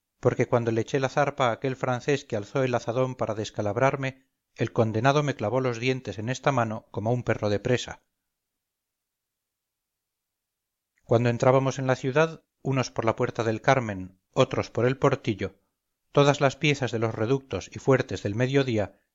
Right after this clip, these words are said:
hicieron fuego contra las columnas que venían en nuestra persecución.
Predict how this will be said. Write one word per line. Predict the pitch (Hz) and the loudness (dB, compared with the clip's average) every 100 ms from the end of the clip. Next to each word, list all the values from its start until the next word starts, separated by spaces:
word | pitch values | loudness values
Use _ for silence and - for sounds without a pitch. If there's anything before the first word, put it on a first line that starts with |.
| - | -10
hicieron | - 143 147 143 | 2 4 4 4
fuego | 139 127 131 | 2 2 0
contra | 123 - 110 | -2 -2 -2
las | 107 | -2
columnas | - 110 123 127 - | -4 -4 0 -2 -2
que | 127 | -2
venían | 117 113 120 | -2 0 -2
en | 117 101 | -2 -4
nuestra | 104 - 101 | -6 -6 -6
persecución. | 104 - - 95 107 90 | -4 -6 -8 -6 -6 -6